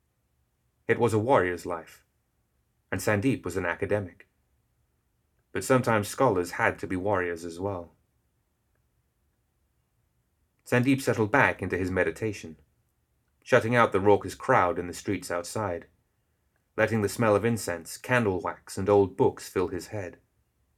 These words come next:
There was still peace to be found in Malifaux, in the spirit,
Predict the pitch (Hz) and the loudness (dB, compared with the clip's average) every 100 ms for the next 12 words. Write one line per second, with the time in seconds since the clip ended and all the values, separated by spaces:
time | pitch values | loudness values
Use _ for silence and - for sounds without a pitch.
0 | _ _ _ _ _ _ _ _ _ _ | _ _ _ _ _ _ _ _ _ _
1 | _ _ - 117 123 139 95 - 131 113 | _ _ 0 2 4 2 2 -2 2 2
2 | 98 135 101 - 92 90 - 117 87 82 | 0 -4 -4 -6 -8 -6 -2 -2 -2 -6
3 | 82 82 82 - 80 - _ _ _ _ | -6 -8 -8 -10 -14 -14 _ _ _ _
4 | _ _ - 98 87 - - 131 - | _ _ -8 -6 -6 -4 0 0 -2